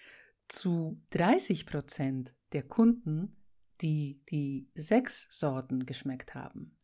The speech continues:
weil sie sich halt viel schneller entscheiden konnten, was sie letzten Endes wollen. Ein ganz, ganz berühmtes Experiment, ich glaube, im Bereich der, ähm, Verhaltenspsychologie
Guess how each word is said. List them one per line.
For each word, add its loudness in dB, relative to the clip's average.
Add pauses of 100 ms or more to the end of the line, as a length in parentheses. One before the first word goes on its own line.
weil -4
sie -2
sich -4
halt -8
viel -2
schneller -2
entscheiden 0
konnten, -2
was -4
sie -2
letzten -2
Endes -2
wollen. -4 (800)
Ein -4
ganz, 0
ganz -2
berühmtes -2 (720)
Experiment, 0
ich -6
glaube, -6
im -2
Bereich -4
der, -4
ähm, -8
Verhaltenspsychologie -2